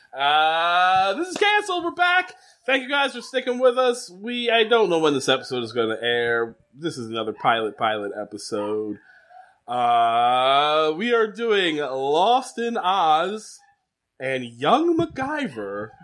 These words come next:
Uh, our guests here are two young MacGyvers themselves. Nick Savarino and Enzo Priestness is here. How you guys doing?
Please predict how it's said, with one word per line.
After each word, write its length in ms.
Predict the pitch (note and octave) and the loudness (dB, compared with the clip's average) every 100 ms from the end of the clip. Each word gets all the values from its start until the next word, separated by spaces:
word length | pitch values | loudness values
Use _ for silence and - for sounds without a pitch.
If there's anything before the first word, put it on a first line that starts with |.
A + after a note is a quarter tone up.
| - _ _ _ _ - | -20 _ _ _ _ -4
Uh, 280 | C#3 C#3 C#3 | 2 4 4
our 160 | D3+ D#3+ | 2 2
guests 400 | D#3+ B3 B3+ C4+ | 0 0 -2 -6
here 280 | C4+ C4 | -2 0
are 220 | C4 B3 B3 | 0 -2 -2
two 220 | - F#4 | 2 2
young 260 | D#4 D#4 | 2 0
MacGyvers 440 | D4+ D4 D4+ D4 C4 | -2 -2 -2 -2 -4
themselves. 760 | C#4+ D4 D4+ B3+ G3+ G3+ - - _ _ _ _ _ _ A#2+ | -6 -4 0 2 0 -4 -14 -20 _ _ _ _ _ _ -4
Nick 220 | E3+ A#3+ | 0 0
Savarino 680 | A#3+ C4 B3 A#3 B3 A#3 A3+ | 2 4 4 2 2 2 2
and 160 | A#3+ | 0
Enzo 160 | A3+ G3+ | 0 -4
Priestness 440 | A#3 B3+ D#3 C3 | -4 -2 0 -2
is 100 | A#2 | -2
here. 320 | A#2+ A#2 A#2 A#2 | -2 0 0 -2
How 80 | |
you 160 | D3 D3+ | -2 -2
guys 220 | E3+ D#3 | -2 -2
doing? 500 | F3 G3+ C3+ C3+ G#3+ | -2 0 2 0 -2